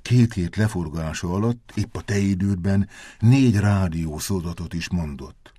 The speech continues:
Még be se fejeztem, amikor fölállva a tolókocsiában végtelen eltökéltséggel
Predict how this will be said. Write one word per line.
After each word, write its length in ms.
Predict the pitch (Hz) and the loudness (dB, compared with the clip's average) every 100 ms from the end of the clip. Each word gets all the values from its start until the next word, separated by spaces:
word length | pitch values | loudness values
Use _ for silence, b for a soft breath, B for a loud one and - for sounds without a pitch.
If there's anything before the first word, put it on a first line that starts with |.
| _ - | _ -12
Még 180 | 87 82 | -8 -6
be 140 | 82 | -4
se 140 | 92 82 | -6 -6
fejeztem, 680 | 98 101 101 - 107 98 92 B B | -4 -2 -2 -4 -2 -2 -2 B B
amikor 400 | 101 95 - 90 | -2 -2 -2 -4
fölállva 520 | - 139 98 76 69 | 0 2 2 -2 -10
a 40 | 69 | -4
tolókocsiában 1080 | 123 120 104 101 92 101 90 87 80 82 B B B B | 2 4 4 0 0 0 0 -2 -4 -6 B B B B
végtelen 680 | 90 107 101 - 80 80 87 | 2 2 2 -4 -10 -8 -2
eltökéltséggel 1200 | 110 110 110 101 110 107 - 110 101 104 110 | 0 0 -2 0 2 2 2 0 0 2 2